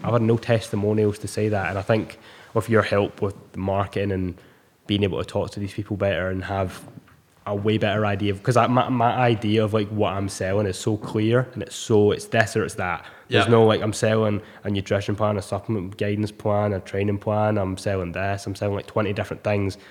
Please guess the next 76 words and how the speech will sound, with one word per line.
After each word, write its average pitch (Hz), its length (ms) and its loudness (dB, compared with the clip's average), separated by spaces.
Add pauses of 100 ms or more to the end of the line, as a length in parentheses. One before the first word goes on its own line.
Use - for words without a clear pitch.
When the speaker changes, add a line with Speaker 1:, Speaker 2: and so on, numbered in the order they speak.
(340)
Speaker 1:
It's 107 120 -4
either 113 160 4
this 110 260 2
or 101 60 -4
this. 98 440 -4 (220)
Speaker 2:
Yeah. 92 120 -2
Speaker 1:
And 107 80 2
it's 101 80 -4
this 117 200 2
price 92 540 0
and 104 100 -2
this 101 140 -4
is 110 80 -6
how 113 140 4
we're 107 120 4
gonna 101 180 2
do 98 160 0
it. - 100 -4
And 104 120 -2
people 139 260 4
just, 135 180 2 (220)
I 120 60 -4
think 139 280 2
you 151 60 4
just 143 140 -2
need 113 80 2
to 135 80 4
draw 110 640 4 (640)
everything 113 380 2
down. 101 280 0
If - 120 -2
you 123 80 6
look 123 160 2
at 110 80 -4
a 110 60 0
menu 98 480 0
when 98 100 0
you 95 80 -2
go 98 80 0
out 90 80 -4
for 110 60 -6
dinner 101 200 -2
and 92 80 -6
there's - 140 -14
fifty 95 320 -2
things 98 300 -2
on 90 100 -4
it, 85 60 -6
you 98 60 -6
just 104 180 -4
Speaker 2:
You're 123 80 2
Speaker 1:
go, 110 80 4
Speaker 2:
confused. 143 500 2
Speaker 1:
"Fuck - 80 -10
that," 90 100 -2
Speaker 2:
Yeah, 151 120 2
you 113 100 0
Speaker 1:
you 117 60 4
know 110 60 4
Speaker 2:
don't - 80 4
Speaker 1:
what - 80 2
I 110 60 4
Speaker 2:
know, 107 80 2
Speaker 1:
mean? 101 80 2
Speaker 2:
you 127 60 0
don't 156 180 0
know 135 60 -2
what 113 200 -2
to 107 80 -4
do. 120 260 2
And 104 140 0
we 143 100 2
try 139 180 4
to 131 60 4
say 120 180 0
this 113 260 2